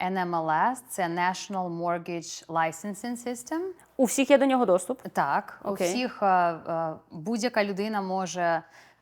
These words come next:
Speaker 1: знайти, е, аг-, свого агента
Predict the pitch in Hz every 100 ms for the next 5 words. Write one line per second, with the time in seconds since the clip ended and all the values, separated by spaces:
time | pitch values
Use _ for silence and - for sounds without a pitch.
0 | - 165 170 175 170 - 202 202 180 175
1 | - _ - - - 156 170 - 175 175
2 | 165 165 180 190 233 233 220